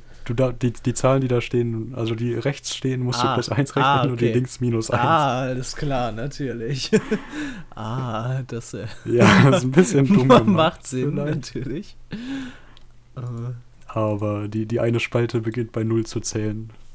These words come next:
Speaker 2: Ah, okay, ja, okay, ja.
Speaker 1: Ja, Computer und so, die machen das.
Speaker 2: <laughs> Ja, ja, hab ich auch gehört, hab ich auch gehört.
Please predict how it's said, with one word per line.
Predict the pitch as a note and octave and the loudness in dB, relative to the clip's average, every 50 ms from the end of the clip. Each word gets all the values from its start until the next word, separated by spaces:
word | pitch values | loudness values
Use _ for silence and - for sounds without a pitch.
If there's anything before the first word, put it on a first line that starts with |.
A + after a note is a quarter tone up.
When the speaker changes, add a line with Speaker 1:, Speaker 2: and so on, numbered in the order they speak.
| - - - - - - - - - - | -20 -20 -20 -20 -20 -20 -20 -20 -20 -18
Speaker 2:
Ah, | - - - - G2+ - G2+ | -16 -14 -14 -12 -12 -12 -12
okay, | A#2 - - - G#2 - - | -14 -12 -10 -10 -8 -8 -6
ja, | A2 A#2 A2 A2 | -6 -6 -6 -6
okay, | G#2+ - - - - G#2+ - - - - | -8 -10 -10 -10 -8 -6 -6 -6 -6 -6
ja. | - - - - - - - - - - - - - - - - - G#2+ | -6 -8 -8 -10 -10 -10 -10 -12 -12 -14 -14 -16 -16 -16 -16 -10 -8 -8
Speaker 1:
Ja, | G#2 G2+ G2+ G#2 - - - - - - - - | -8 -8 -10 -12 -16 -20 -20 -20 -20 -20 -20 -18
Computer | - - A2 G#2+ - - A2 G#2+ - A2 | -10 -8 -8 -6 -6 -8 -10 -8 -6 -6
und | G#2+ G#2+ G#2 | -6 -6 -6
so, | G#2+ G#2+ G#2 | -6 -6 -6
die | A2 G#2+ | -6 -6
machen | G#2+ G#2 - A2 G#2+ | -6 -8 -8 -10 -10
das. | G#2+ G#2+ - C#3+ D#3 - - | -2 6 8 8 8 8 8
Speaker 2:
<laughs> | C4 C4 - | 6 6 6
Ja, | B3 G#3+ E3+ C#3+ C#3+ | 6 6 6 4 2
ja, | C#3 B2+ A2+ | 0 -2 -2
hab | A2 | -2
ich | B2 - - A#2+ | -2 -2 -2 -4
auch | A2 - - | -4 -6 -8
gehört, | - G#2 G#2+ G#2+ A2 - - | -8 -8 -8 -8 -8 -8 -10
hab | B2 | -12
ich | C3+ - - | -12 -12 -14
auch | G#2 G#2 - - | -16 -16 -16 -16
gehört. | - G2+ A2 A2+ A#2+ - | -16 -14 -12 -14 -14 -16